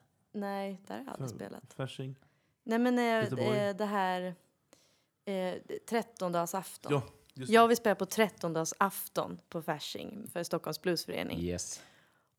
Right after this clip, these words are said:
Speaker 1: Och jag vill spela på Blues at Sea.
Speaker 3: Mm.
Speaker 1: Och jag tror vi fick alla de spelningarna liksom andra året som band.
Speaker 3: Mm.
Speaker 1: Så då kände jag ju bara, "Okej,
Speaker 3: Ja.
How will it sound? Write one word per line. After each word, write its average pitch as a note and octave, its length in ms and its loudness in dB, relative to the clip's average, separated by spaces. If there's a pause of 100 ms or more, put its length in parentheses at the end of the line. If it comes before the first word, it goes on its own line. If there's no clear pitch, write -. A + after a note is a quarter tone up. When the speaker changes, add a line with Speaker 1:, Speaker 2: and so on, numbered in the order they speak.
(120)
Speaker 1:
Och - 540 6
jag F#3 100 4
vill F3 100 2
spela F3 200 0
på D#3+ 120 -2
Blues D3+ 340 0
at - 120 -10
Sea. - 360 0 (340)
Speaker 3:
Mm. F#2+ 160 -2
Speaker 1:
Och G#3 60 2
jag F#3+ 140 4
tror A#3+ 240 -2 (160)
vi G#3 180 -2
fick - 320 -2
alla A#3 180 0
de F3 140 -4
spelningarna D#3 560 -4
liksom - 320 -10
andra D#3 420 0
året F#3+ 380 0
som E3+ 140 -6
band. F3 220 2 (140)
Speaker 3:
Mm. F#3+ 60 -10 (340)
Speaker 1:
Så - 120 -6
då A3+ 340 10
kände E3+ 340 0
jag E2+ 160 -2
ju F#2 100 -4
bara, - 180 -2
"Okej, A3 760 2
Speaker 3:
Ja. E2+ 300 -4